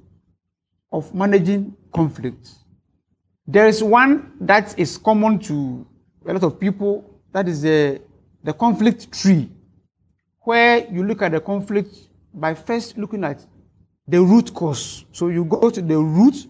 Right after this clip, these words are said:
of the, of the tree. And this could be so many issues.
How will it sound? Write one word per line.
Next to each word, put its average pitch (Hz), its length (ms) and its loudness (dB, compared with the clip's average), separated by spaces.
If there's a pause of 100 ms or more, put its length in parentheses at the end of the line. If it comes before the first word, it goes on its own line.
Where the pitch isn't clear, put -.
(140)
of 151 220 -10
the, 151 200 -6
of 151 120 -10
the 151 80 -2
tree. 151 320 -6 (840)
And 180 200 -4
this - 160 2
could 196 220 -4
be 190 100 0
so 403 560 -2
many 320 280 2
issues. - 440 -6